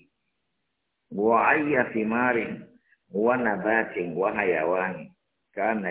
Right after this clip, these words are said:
يوجد وكيف كانت تتم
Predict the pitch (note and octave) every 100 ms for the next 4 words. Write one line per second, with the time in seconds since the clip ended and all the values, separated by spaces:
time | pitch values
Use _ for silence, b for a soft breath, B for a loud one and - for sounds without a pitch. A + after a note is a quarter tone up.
0 | F2 A#2 A#2 F#2 D#2 F2 C2+ B1 - _
1 | _ _ _ _ - F#2 G2+ G2+ C3+ D3
2 | C3 G#2+ - A2+ A2 A2+ G#2+ - F2 F2+
3 | G#2+ G#2 G2+